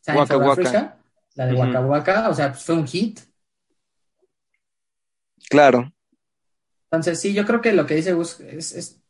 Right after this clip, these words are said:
Speaker 1: es muy cierto, o sea, de que no puedes comparar un Super Bowl porque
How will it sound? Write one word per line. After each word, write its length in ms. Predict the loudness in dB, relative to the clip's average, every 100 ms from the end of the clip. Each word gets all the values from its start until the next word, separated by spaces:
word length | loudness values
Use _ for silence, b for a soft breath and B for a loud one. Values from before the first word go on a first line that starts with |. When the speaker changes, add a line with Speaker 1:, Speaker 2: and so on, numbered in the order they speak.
| _
Speaker 1:
es 300 | -20 -18 -8
muy 720 | -6 -4 -4 -8 -10 -4 -2
cierto, 300 | 0 0 -2
o 20 | -6
sea, 160 | -2
de 160 | -2 -2
que 100 | -4
no 120 | -2
puedes 180 | -2 0
comparar 560 | -2 -2 -2 0 2 0
un 100 | -2
Super 260 | -4 -4
Bowl 200 | -2 -2
porque 440 | -2 -8 -8 -12